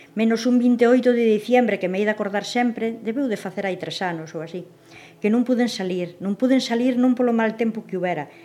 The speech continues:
senón que chovera moito de noite, salía semegan-, semejante cano de agua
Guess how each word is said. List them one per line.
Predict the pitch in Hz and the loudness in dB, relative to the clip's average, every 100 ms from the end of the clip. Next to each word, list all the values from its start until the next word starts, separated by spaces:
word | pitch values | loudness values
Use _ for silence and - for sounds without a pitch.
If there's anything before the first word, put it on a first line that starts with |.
| - - - | -20 -20 -18
senón | - 202 220 | -6 -4 -2
que | 190 | -2
chovera | 190 190 226 | -2 0 2
moito | 233 240 233 | 2 0 0
de | 240 | 2
noite, | 254 254 | 2 0
salía | 208 202 214 233 226 208 - | -2 -2 -2 2 2 0 -2
semegan-, | - 202 202 233 240 226 - | -6 -4 0 2 0 -4 -8
semejante | - 214 214 240 240 247 240 - - _ _ _ _ - 185 | -4 -4 -2 -2 0 0 0 -2 -18 _ _ _ _ -20 -8
cano | - 233 240 | 0 2 2
de | 226 220 | 2 2
agua | 214 202 180 156 170 | 2 0 -2 -4 -6